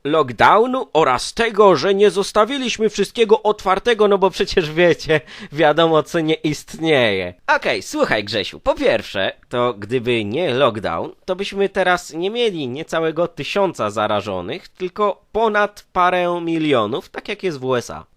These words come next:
Po drugie, większość tych gości, jeśli patrzeć na statystyki ludzi, którzy postanowili sami opuścić ten świat z własnej woli,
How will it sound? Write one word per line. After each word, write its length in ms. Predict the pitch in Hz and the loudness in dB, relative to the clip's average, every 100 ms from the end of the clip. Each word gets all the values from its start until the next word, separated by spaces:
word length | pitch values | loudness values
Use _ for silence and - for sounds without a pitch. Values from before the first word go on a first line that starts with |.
| - | -12
Po 260 | - 311 | -6 -6
drugie, 640 | 302 294 269 147 107 95 - | -2 2 4 4 0 -6 -6
większość 800 | 117 190 311 370 - 214 - - | -10 -4 -4 -2 0 0 -2 -8
tych 300 | - 135 110 | -4 -4 -4
gości, 640 | 117 123 107 - - 98 - | 2 2 2 -6 -10 -10 -6
jeśli 340 | 190 - 240 | -6 -4 -10
patrzeć 500 | - 180 175 165 - | 0 0 0 -8 -4
na 160 | 151 147 | 0 0
statystyki 1120 | - 151 143 170 - - 196 - 139 127 113 - | 0 -2 -2 -2 -6 -4 -4 -4 -4 -2 -4 -6
ludzi, 420 | 123 151 110 113 | -2 -2 -2 -6
którzy 420 | - 123 107 117 | -6 -6 -2 -4
postanowili 840 | 110 120 - 139 135 127 131 127 120 | -4 -10 -4 0 0 0 -2 -2 -4
sami 540 | - 147 180 156 123 | -4 2 2 2 0
opuścić 680 | 113 107 147 123 - 104 - | -2 -4 -6 -6 -8 -10 -6
ten 200 | 110 107 | -4 -4
świat 360 | - 107 98 98 | -4 -4 -4 -6
z 100 | 90 | -4
własnej 500 | 107 - - 98 90 | -2 -2 -4 -6 -4
woli, 500 | 90 85 85 123 | -6 -6 -6 -6